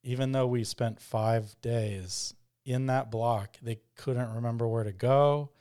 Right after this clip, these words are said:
And I just kinda was like, <laughs> I kinda, just kinda laughed. You know, I was like, "I can scream at people, but, like,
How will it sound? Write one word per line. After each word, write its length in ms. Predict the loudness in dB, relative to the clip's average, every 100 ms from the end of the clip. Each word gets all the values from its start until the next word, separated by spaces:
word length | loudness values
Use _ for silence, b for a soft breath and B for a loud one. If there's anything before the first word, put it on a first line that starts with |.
| _ _ _ _ _ _ -6
And 640 | -4 -2 -2 -2 -4 -8 -14 _
I 160 | -10 -6
just 320 | -6 -6 -6
kinda 300 | -4 -2 -4
was 220 | -4 -4
like, 240 | -4 -6 -10 _ _ _
<laughs> 320 | _ _ _
I 120 | -12
kinda, 280 | -8 -4 -4
just 220 | -2 -4
kinda 220 | -2 -2
laughed. 460 | 0 2 2 2 -4 _
You 100 | -6
know, 80 | -4
I 40 | -4
was 140 | -4
like, 160 | -6 -6 _ _
"I 100 | -16
can 200 | -10 -8
scream 460 | -4 -4 0 0 0
at 240 | -4 -8
people, 400 | -8 -6 -4 -4
but, 180 | -2 -4
like, 240 | -6 -10